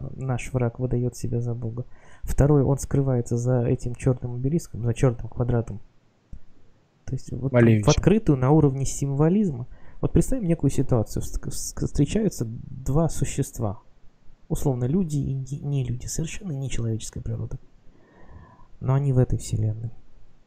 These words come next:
Speaker 1: И они должны как-то коммуницировать, общаться. Вот на каком языке они будут общаться? Я думаю, на языке символов, потому что языка нет. Не факт, что вообще звуками общается другое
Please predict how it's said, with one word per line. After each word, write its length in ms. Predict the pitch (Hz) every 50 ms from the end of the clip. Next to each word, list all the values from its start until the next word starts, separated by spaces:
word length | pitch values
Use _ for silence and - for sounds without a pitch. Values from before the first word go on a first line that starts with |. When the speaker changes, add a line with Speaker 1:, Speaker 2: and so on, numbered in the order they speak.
| - - _ _ _ - - - 988 1047 1047 - - - - _ - - - -
Speaker 1:
И 520 | - 127 135 143 143 135 135 139 139 127 120 117 - - - - _ _ -
они 180 | 127 147 190
должны 240 | 175 147 131 - 143
как-то 240 | - - 123 - -
коммуницировать, 720 | - - 123 123 123 123 120 - - 113 101 87 90 - -
общаться. 480 | - - - - - - - - - - - - -
Вот 180 | - - - -
на 80 | -
каком 260 | - 170 170 - 202
языке 380 | 156 135 123 120 117 - - -
они 140 | 95 92 92
будут 240 | - - - - -
общаться? 500 | - - - - 127 - - - - - - - -
Я 220 | - 123 127 147 170
думаю, 280 | 185 175 165 147 139
на 40 | 135
языке 300 | 135 123 127 123 - -
символов, 540 | 107 - - - 117 110 110 107 98 95 -
потому 340 | - - - - 120 123 131
что 160 | - - -
языка 420 | 123 131 127 127 139 - - 175 156
нет. 300 | 131 123 131 135 - -
Не 100 | 123 127
факт, 240 | - - 143 135
что 180 | - - - 127
вообще 360 | 123 120 - - - - 147 127 110 104 107 101 -
звуками 680 | 123 127 120 127 131 135 156 165 - - 139 139 139
общается 580 | 135 135 - - - 135 131 123 120 - - -
другое 500 | - 120 127 127 135 131 127 123 117 117